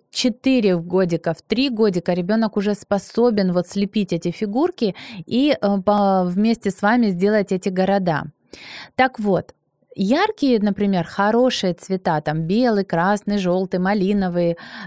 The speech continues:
это могут быть цвета суперпозитивных, радостных эмоций, таких как радость, любовь, терпение, спокойствие, мир, а, там улыбка,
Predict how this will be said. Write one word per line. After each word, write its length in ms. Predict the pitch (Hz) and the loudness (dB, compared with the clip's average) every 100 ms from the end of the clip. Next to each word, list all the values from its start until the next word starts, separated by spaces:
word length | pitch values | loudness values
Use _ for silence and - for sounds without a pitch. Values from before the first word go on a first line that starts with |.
| - | -4
это 300 | 285 - 240 | -2 0 0
могут 420 | 220 240 214 180 | 2 2 0 -2
быть 320 | 175 214 220 | 0 0 -2
цвета 580 | - 180 180 196 202 190 - _ _ - | -4 -4 -2 0 0 -2 -8 _ _ -16
суперпозитивных, 1000 | - 254 226 185 185 180 185 220 185 - | -6 -2 -2 -2 -2 -2 -2 0 0 0
радостных 540 | 170 160 147 151 - | 0 0 -4 -8 -6
эмоций, 400 | 160 156 156 - - | -6 -6 -8 -14 -8
таких 300 | 208 214 196 | -6 -4 -4
как 220 | 151 - | -4 -2
радость, 520 | 165 202 202 170 170 | 0 2 2 -2 -2
любовь, 480 | 185 214 170 190 175 - | -4 -2 0 0 -2 -2
терпение, 760 | 233 233 - 196 196 185 175 | -4 -4 -2 0 0 0 -2
спокойствие, 960 | - 240 240 196 196 190 - 170 170 175 | -2 -4 -2 0 0 -2 -4 -2 -2 0
мир, 480 | 190 208 208 185 175 240 240 202 | 0 0 0 0 -4 -12 -12 -12
а, 360 | - 180 175 175 | -6 -2 0 0
там 220 | 175 180 - | 0 0 0
улыбка, 920 | 262 254 220 220 180 - 190 175 170 | 0 2 2 2 -2 -4 -2 -2 -4